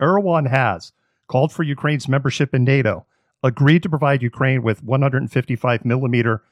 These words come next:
self-propelled howitzers, officially signed an agreement to start Bayraktar drone production in Ukraine by twenty twenty-five, released the five Azov commanders back to Ukraine in defiance of the previous agreement between Saudi Arabia, Russia, Ukraine,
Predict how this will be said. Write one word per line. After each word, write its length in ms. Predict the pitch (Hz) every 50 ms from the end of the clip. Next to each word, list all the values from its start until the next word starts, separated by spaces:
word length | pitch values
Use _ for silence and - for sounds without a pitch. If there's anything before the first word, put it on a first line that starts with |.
| _ _
self-propelled 580 | - - - 123 120 - - 120 117 117 107 110
howitzers, 640 | 123 170 185 160 131 110 - - 101 90 - - _ _ _ _ _ _ -
officially 480 | 139 131 - 196 185 - 180 160 165 151
signed 300 | - - 165 151 143 143
an 80 | 143
agreement 400 | 135 127 131 143 147 143 139 -
to 80 | - 120
start 280 | - - 139 135 139 -
Bayraktar 600 | 127 120 127 131 135 135 131 - - 127 117 107
drone 260 | - 127 135 151 147
production 480 | 139 135 120 120 120 - - - 117
in 60 | 117 110
Ukraine 380 | 113 113 - - 180 175 151 123
by 100 | 123 107
twenty 300 | - - 139 123 123 117
twenty-five, 720 | - 131 117 117 113 - - 151 147 135 120 101 - _ _ _ _ _ _ _ _ -
released 400 | - 139 139 156 185 196 - -
the 80 | - 156
five 400 | - - 165 160 156 151 147 139 - -
Azov 400 | 123 135 151 131 147 131 120 -
commanders 520 | - 139 131 131 127 127 117 113 107 -
back 280 | - - 131 156 175 -
to 100 | - 170
Ukraine 560 | 139 131 117 - - 135 131 131 127 135 123 _ _ _ _ -
in 120 | 131 135
defiance 580 | 135 147 - - 233 247 254 220 156 117 - -
of 120 | 110 104
the 60 | 113
previous 480 | - - - 139 135 127 123 120 - -
agreement 400 | 147 - 240 240 202 131 101 -
between 380 | 113 - - 131 123 113 110 - _ _ _ -
Saudi 340 | - - 113 104 101 104 95
Arabia, 500 | 95 127 160 180 170 170 165 160 160 143
Russia, 400 | 110 120 147 143 - 156 143 135
Ukraine, 560 | 117 117 - - 160 156 151 147 147 143